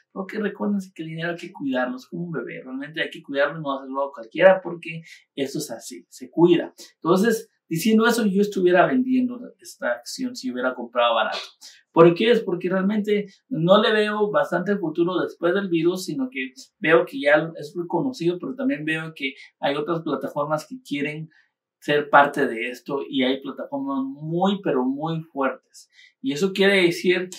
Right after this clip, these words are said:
que yo estoy seguro que muchos de los usuarios que en este momento usan Zoom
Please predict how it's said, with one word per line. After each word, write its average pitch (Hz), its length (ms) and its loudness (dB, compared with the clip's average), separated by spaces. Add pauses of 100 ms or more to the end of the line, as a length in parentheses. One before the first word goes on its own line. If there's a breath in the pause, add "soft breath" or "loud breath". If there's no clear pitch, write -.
(160 loud breath)
que 156 100 -6
yo 151 40 -2
estoy 190 180 0
seguro 185 400 2
que 143 100 -4
muchos 202 580 0
de 180 80 2
los 143 220 -4
usuarios - 880 6 (1200)
que 135 360 2
en 143 80 0
este 165 220 0
momento 151 460 0
usan 185 360 -2
Zoom 214 580 0